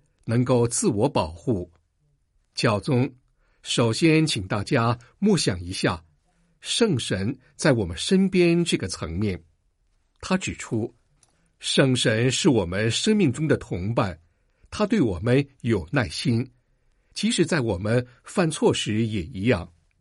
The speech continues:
他爱我们，当我们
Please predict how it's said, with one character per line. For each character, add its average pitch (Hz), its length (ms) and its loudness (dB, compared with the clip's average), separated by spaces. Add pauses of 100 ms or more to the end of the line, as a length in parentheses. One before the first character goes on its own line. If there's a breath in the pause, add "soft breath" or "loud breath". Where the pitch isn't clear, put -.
(360)
他 110 240 -2
爱 135 220 0
我 92 280 -4
们， 92 260 -6 (680)
当 123 180 2
我 104 140 2
们 113 280 0